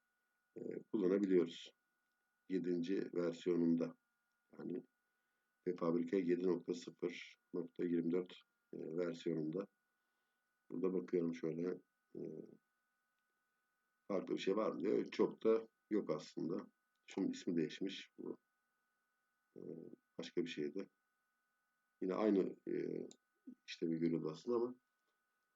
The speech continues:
yine buraya bir şeyler kaydedebiliyorsunuz. Buradan bilgi çağırabiliyorsunuz falan. Bunlarla ilgili bir video da çekeriz. E, tetikleyiciler, zamanlayıcılar bunlar hep aynı.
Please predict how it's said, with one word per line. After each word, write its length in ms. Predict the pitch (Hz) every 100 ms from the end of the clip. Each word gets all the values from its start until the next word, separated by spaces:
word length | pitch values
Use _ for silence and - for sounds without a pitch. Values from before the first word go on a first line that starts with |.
| _ _ _
yine 120 | 104 95
buraya 340 | 92 90 90
bir 40 |
şeyler 300 | - 98 98
kaydedebiliyorsunuz. 1300 | - 98 92 90 90 98 98 - 90 104 - - - - -
Buradan 440 | 101 92 101 101
bilgi 200 | 92 90
çağırabiliyorsunuz 760 | 85 92 85 82 90 82 78 80
falan. 180 | 90 104
Bunlarla 380 | 120 113 95 87
ilgili 200 | 92 98
bir 100 | 95
video 220 | 98 92
da 80 | 107
çekeriz. 500 | 98 - 92 107 - _ _ _ _ - _ _ _ _ _
E, 280 | - 80 80
tetikleyiciler, 680 | 110 92 87 90 85 80 78
zamanlayıcılar 800 | 85 92 90 85 80 - 85 90
bunlar 240 | 87 90
hep 80 | 104 - _ _ _ _ -
aynı. 380 | 95 80 87